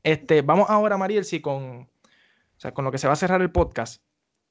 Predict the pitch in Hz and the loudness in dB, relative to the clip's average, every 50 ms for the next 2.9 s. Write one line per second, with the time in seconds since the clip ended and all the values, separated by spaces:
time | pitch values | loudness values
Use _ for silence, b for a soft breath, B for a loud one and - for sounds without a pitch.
0 | _ _ - 165 165 160 170 190 185 208 196 202 196 208 214 208 208 190 175 175 | _ _ -6 -6 -4 -2 -2 -2 -2 -2 -4 -2 -2 -2 -2 -4 -2 -2 -2 -2
1 | - _ _ _ - 143 139 135 143 156 180 185 196 214 208 190 175 170 - - | -2 _ _ _ -12 -6 -4 -2 0 0 0 0 0 0 0 0 -2 -2 -4 -12
2 | _ - - 131 131 131 - 143 117 113 117 117 127 147 147 - 107 | _ -10 -8 -8 -8 -6 -6 -8 -8 -6 -6 -2 0 -2 -2 -2 -6